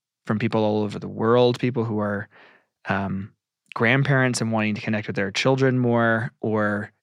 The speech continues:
young wives wanting to understand their husbands more, people listening who are in their teens and, like, and looking up and, like, "I need these older brother figures." And I'm like, "This is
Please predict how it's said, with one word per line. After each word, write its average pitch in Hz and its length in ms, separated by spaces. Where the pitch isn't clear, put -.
young 110 560
wives 113 600
wanting 107 240
to 120 60
understand 110 320
their 101 80
husbands 139 560
more, 117 460
people 135 260
listening 127 600
who 131 140
are 123 280
in 120 140
their 120 180
teens 123 580
and, 104 140
like, 101 220
and 104 220
looking 113 360
up 113 200
and, 120 80
like, 110 200
"I 175 80
need 202 180
these 185 160
older 165 220
brother 160 260
figures." 131 460
And 120 80
I'm 120 100
like, 110 280
"This 214 240
is 135 240